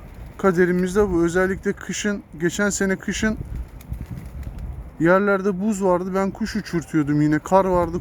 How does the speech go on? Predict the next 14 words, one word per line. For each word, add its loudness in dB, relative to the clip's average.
kuş -6
uçurtuyordum. -2
Evimi 4
öyle 4
geçindiriyorum. 0
Dün 2
satış -2
videosuna -2
bir -6
tane -2
arkadaş -2
yazmış, -2
"Deprem 2
olmuş, 0